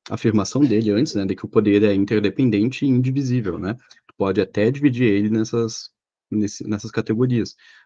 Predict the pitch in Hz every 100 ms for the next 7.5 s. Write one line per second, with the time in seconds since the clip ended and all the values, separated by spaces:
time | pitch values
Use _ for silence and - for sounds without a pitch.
0 | - 98 92 90 107 107 120 98 101 110
1 | 117 113 123 117 101 _ _ _ _ _
2 | _ _ _ _ _ _ _ _ _ _
3 | _ - 98 87 _ _ - - - 113
4 | 107 113 101 104 104 107 104 101 - 110
5 | 104 - 98 101 95 85 85 92 - 110
6 | 95 104 101 90 - 90 90 87 110 123
7 | 117 156 123 95 110